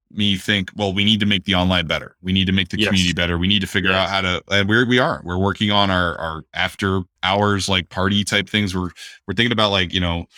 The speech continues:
Speaker 1: what, what went right last year and how can we make it better this year? Like, how can we, it's literally just how can we make everything better? We're actually keeping the time the same this year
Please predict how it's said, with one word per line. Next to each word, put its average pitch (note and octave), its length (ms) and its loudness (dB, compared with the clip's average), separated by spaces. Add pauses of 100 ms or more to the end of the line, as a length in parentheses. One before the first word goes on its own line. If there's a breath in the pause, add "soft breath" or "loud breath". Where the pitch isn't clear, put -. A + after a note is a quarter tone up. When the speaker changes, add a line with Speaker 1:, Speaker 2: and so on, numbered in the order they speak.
(260 loud breath)
Speaker 1:
what, A2 200 2
what A2 200 2
went G#2 180 2
right F#2+ 180 2
last G#2+ 380 2
year A2 240 2
and F#2 180 -4
how F#2+ 180 0
can F#2+ 140 -4
we F#2+ 100 4
make F#2 220 2
it D#2+ 120 -4
better F2+ 440 0
this G2 360 -2
year? D#2+ 240 -2
Like, D2+ 180 -8
how F2+ 140 -2
can - 160 -10
we, F2 180 -6 (420)
it's A#2+ 160 -2
literally C3+ 500 4
just G#2 280 0
how G2 180 0
can G#2 160 -2
we G#2 100 2
make F#2 360 2 (300)
everything F2 320 -4
better? F2 200 -2
We're F2+ 160 0
actually G2 200 -2
keeping F#2+ 400 0
the D#2+ 80 -4
time G2+ 460 0
the G#2 100 -2
same G#2 320 0
this G2+ 220 -2
year A2 280 0